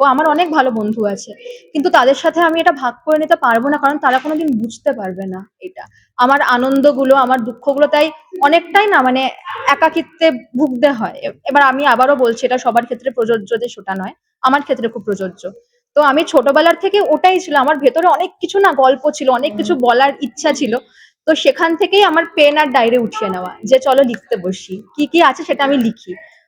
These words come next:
তো সেখান থেকেই ছন্দে লেখা, সুর দেওয়া। আর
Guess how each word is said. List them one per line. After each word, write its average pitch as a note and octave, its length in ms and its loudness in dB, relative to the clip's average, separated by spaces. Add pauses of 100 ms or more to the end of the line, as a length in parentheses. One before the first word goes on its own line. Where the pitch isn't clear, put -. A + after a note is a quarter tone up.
(120)
তো E4+ 100 0
সেখান D#4+ 380 0
থেকেই F#4 300 2
ছন্দে C4 480 2
লেখা, A3+ 460 2 (300)
সুর C#4 280 -4 (100)
দেওয়া। G#3 300 2 (400)
আর D4 80 2